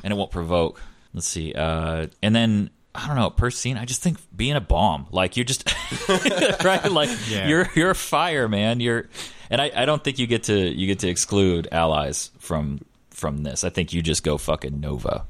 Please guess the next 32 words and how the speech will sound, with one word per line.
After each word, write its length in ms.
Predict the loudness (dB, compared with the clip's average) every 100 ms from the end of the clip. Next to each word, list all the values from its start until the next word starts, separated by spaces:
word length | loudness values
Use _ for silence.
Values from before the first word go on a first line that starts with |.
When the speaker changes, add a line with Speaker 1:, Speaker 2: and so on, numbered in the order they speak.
| -14
Speaker 1:
Just 280 | -12 -12 -12 -16 _ -20 -20 -20
Speaker 2:
Yeah. 420 | -12 -8 -6 -2
Speaker 1:
The 80 | -2
best 260 | 0 0 2
flavor 280 | 2 2
for 120 | 0 -2
fire 360 | 0 2 2
is 100 | -2 -2
when 160 | -4
it's 140 | -4 -4
just, 300 | -4 -6 -2
you're 220 | 0 0
a 60 | 0
hand 360 | -2 -2 -2
grenade 540 | -4 -6 -6 -8 -8 -8
made 280 | -4 -4 -4
flesh. 520 | -4 -4 -6 -8 -10 -20 -12
Speaker 2:
God, 240 | -4 -4
if 140 | -4 -4
you 100 | 0
had 340 | 0 -2 -8 -20 -18
fire 440 | -4 -2 0 0
that 160 | -2 -4
would 100 | -6
only 220 | -6 -6
come 180 | -6 -6
up, 160 | -6 -8
like, 160 | -12 -10
the 80 |
next 280 | -8 -8 -8
round. 340 | -8 -8 -6 2
Speaker 1:
Mm-hmm. 400 | 4 4 0 -4